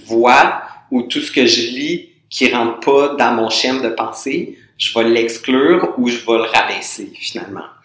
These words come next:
Donc, euh, je pense que c'est un concept que, je sais pas si tu connais, euh, le chercheur Joshua Price, qui est en Ontario, mais il fait de la recherche aussi en,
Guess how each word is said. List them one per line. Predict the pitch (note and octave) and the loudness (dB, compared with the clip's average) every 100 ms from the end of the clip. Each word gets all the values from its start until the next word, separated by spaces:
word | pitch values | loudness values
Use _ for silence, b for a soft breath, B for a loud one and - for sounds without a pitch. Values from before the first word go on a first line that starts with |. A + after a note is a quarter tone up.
| B B B B B B B B | B B B B B B B B
Donc, | B2 B2 A#2 A#2+ | 0 0 0 0
euh, | A2+ G#2+ G#2+ G#2+ - _ _ _ _ _ _ _ _ _ - | 0 -2 -6 -10 -16 _ _ _ _ _ _ _ _ _ -6
je | - | 0
pense | C#3+ C3+ | 0 2
que | D3+ | 0
c'est | - - B2+ A#2+ - - | 0 2 4 4 0 -4
un | C3 | -4
concept | A#2+ G#2 C#3 C#3+ - - | -4 -2 0 -2 -2 -8
que, | - B2 A#2+ A#2 - | -2 2 2 -2 -4
je | - | -4
sais | A2+ A#2+ | -4 -6
pas | C#3+ | -6
si | C#3 - | -6 -8
tu | - | -8
connais, | A2+ A2 A#2 A#2+ - - | -8 -4 -4 -6 -10 -18
euh, | G#2+ G2+ | -16 -14
le | G#2+ A2 A2 G#2 G2+ G#2 | -10 -8 -8 -8 -12 -4
chercheur | - G#2+ - - A#2 A#2 A#2+ B2+ | -2 -2 -2 0 2 2 0 -2
Joshua | A2 G2 - A2+ - | -4 -4 -4 -4 -6
Price, | - G#2+ G#2 B2+ - - - _ - | -12 -12 -8 -8 -8 -10 -12 _ -8
qui | A#2+ | -4
est | A#2 | -2
en | A#2 | -2
Ontario, | A2+ A2+ G#2 - A#2+ D3 G#3+ | -2 0 -2 -2 0 2 2
mais | - B2 A#2 | 0 0 0
il | |
fait | C3 | -2
de | C3+ | -2
la | C3 | -2
recherche | - B2 B2 - | -2 -4 -4 -6
aussi | - - B2+ | -6 -2 -2
en, | A#2 | -2